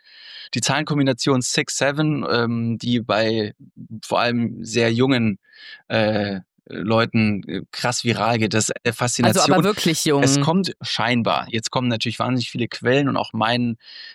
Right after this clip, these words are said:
Speaker 1: Hirn, das meint, das verstehen zu können, irgendwie aus der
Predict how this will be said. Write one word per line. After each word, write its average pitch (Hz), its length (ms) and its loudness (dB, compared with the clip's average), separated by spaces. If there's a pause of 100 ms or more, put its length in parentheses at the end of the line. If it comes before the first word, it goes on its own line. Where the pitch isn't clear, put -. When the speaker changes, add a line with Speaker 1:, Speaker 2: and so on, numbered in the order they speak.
Speaker 1:
Hirn, 135 340 2
das - 280 0
meint, 113 300 0
das 110 120 -2
verstehen 123 320 -2
zu - 120 -4
können, 151 440 2 (440)
irgendwie 135 580 2
aus 117 240 2
der 107 180 0